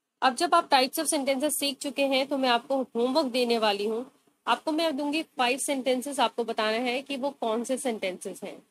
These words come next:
ठीक है। आप numbering डाल के उन sentences का नाम लिख सकते हैं। Five sentences are, first one,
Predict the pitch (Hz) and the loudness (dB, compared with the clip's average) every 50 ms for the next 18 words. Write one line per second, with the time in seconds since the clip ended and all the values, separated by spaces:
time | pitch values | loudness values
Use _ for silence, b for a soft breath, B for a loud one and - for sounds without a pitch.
0 | _ _ _ - - 233 208 - 254 277 - - 214 220 - - 220 214 208 208 | _ _ _ -4 -4 -2 -2 0 -2 -2 -2 -2 -2 -2 -2 -4 -4 -2 -2 -2
1 | 214 208 226 285 294 277 254 226 208 202 208 - 247 269 285 269 247 - 262 220 | -2 -4 -4 -2 0 2 2 4 2 2 0 -2 -4 -4 -4 -4 -2 -2 -2 -2
2 | 202 208 208 202 233 220 - - 226 214 202 185 190 202 208 214 - 208 208 208 | -2 -4 -4 -4 -4 -6 -4 -4 -2 -2 -2 -2 -4 -4 -6 -8 -6 -4 -4 -4
3 | 208 - - 202 - _ - 175 180 196 165 - _ _ _ _ _ _ _ _ | -4 -4 -6 -8 -8 _ -10 -10 -8 -8 -10 -14 _ _ _ _ _ _ _ _
4 | _ _ _ _ _ _ _ _ _ _ _ _ - 269 262 302 294 - 339 302 | _ _ _ _ _ _ _ _ _ _ _ _ 2 4 4 4 4 2 2 2
5 | 339 311 285 285 320 285 277 254 233 262 339 339 - - - - 254 254 269 - | 2 2 2 2 0 2 4 4 4 4 2 -2 -6 -14 -6 -2 0 0 0 0
6 | - 269 254 262 339 | 0 0 0 0 0